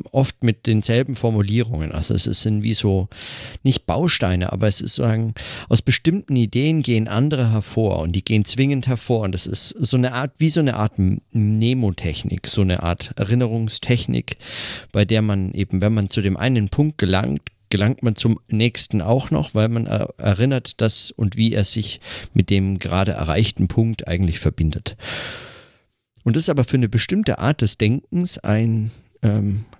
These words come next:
unglaublich spannendes Argumentieren. Also eine unglaublich spannende Art, einen Text vorzutragen. Und ich hab's in,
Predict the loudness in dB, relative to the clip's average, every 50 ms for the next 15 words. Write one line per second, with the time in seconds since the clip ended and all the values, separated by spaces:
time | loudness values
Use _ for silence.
0 | _ _ _ _ _ _ _ 0 0 2 2 0 0 2 2 0 0 0 -2 -4
1 | -4 -4 -2 0 0 0 0 0 0 -2 -2 -2 -2 -2 -2 -4 -6 -8 -18 -20
2 | -20 _ -20 _ _ 0 0 0 2 0 0 0 0 -2 -2 0 0 0 0 -2
3 | -4 -6 -6 -12 -20 -20 -20 -20 _ _ -20 -20 -20 _ _ _ -6 -2 0 0
4 | 2 0 -2 -4 -8 -14 -10 -2 0 0 0 0 -4 -12 _ _ _ 0 2 2
5 | 2 2 0 0 0 0 -2 -4 -2 0 0 2 2 2 0 -2 -2 0 0 0
6 | 0 0 2 2 2 2 2 0 0 2 0 -2 -2 -4 -8 -10 -14 _ _ -20
7 | _ _ _ _ -20 -20 -20 -6 0 0 0 2 2 0 0 0 -2 -4 -4 -2
8 | 0 0 0 -2 -4 -6 -10 -10 -14 -16 -20 -20 -20 _ -20 _ _ _ _ _
9 | _ _ _ _ _ _ _ _ _ _ _ _ _ _ _ _ _ _ _ _
10 | _ _ _ _ _ _ _ _ _ _ _ _ _ 0 2 2 2 2 0 0
11 | 0 0 -4 -2 0 2 2 2 0